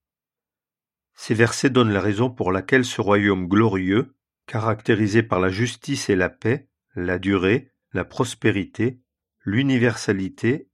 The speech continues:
et la suprématie, doit revenir à Christ. Lui seul est digne de recevoir richesse, honneur, gloire et puissance, car il s'en servira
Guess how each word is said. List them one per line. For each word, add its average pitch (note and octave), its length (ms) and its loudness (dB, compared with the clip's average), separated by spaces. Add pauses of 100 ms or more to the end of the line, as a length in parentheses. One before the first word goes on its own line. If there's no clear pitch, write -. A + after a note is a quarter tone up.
(160)
et G#2 100 -2
la F#2+ 120 0
suprématie, - 920 -4 (460)
doit G#2+ 240 4
revenir B2 520 2
à E2+ 100 0
Christ. - 560 -12 (1000)
Lui A#2 180 2
seul C#3 460 4
est A2+ 120 4
digne A2 340 4
de G2+ 80 2
recevoir G2+ 580 2
richesse, G#2 720 -4 (160)
honneur, G#2+ 580 0 (200)
gloire G2+ 720 2
et A2 80 -2
puissance, - 800 -8 (540)
car A#2 200 0
il A2 100 2
s'en G#2+ 200 -4
servira A2 720 -2